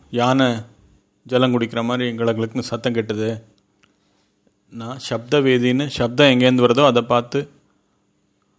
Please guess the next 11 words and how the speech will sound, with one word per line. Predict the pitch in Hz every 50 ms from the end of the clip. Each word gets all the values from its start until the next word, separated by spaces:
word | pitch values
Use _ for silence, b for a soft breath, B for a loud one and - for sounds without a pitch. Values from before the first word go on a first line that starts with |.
| _ _ _ _ _ _ _ _ _ _ _ _ _ _ _ -
அம்பை | 120 123 127 131 127 123 120 113 110 - - _
அடிக்கிற | - 117 117 117 113 131 123 120 117
வித்தை | 110 113 110 113 127 123
தெரியும் | - 123 117 113 113
எனக்கு. | 107 107 98 - 110 120 131 - -
அதை | - 117 117 123
கொண்டு | - 127 120 120 127 165 175 - - _ _ _ _ _ _ _ _ -
நான் | 123 117
ஒரு | 117 117 113
அம்பு | 107 113 127 127
போட்டேன். | 117 131 120 104 - 110 117 117